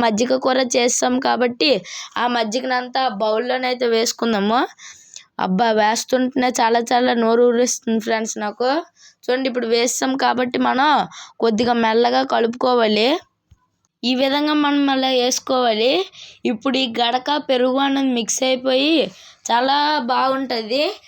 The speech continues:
ఇది అచ్చం మన పెరుగన్నంలా ఉండాలి, ఇంక దీనికి ఏటి అవసరం లేదు, ఏ నంచుకు ఏటి అవసరం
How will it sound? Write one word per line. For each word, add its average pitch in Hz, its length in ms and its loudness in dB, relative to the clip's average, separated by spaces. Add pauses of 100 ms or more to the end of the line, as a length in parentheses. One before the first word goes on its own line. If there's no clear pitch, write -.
(240)
ఇది 233 160 -2
అచ్చం 339 380 -6
మన 294 120 0 (120)
పెరుగన్నంలా 285 680 -2 (140)
ఉండాలి, 247 440 0 (680)
ఇంక 240 180 -2 (100)
దీనికి 247 360 -2
ఏటి 262 220 0 (100)
అవసరం 285 280 0 (120)
లేదు, 226 200 0 (200)
ఏ - 20 0 (120)
నంచుకు 247 420 -4 (160)
ఏటి 254 280 -2
అవసరం 262 300 -4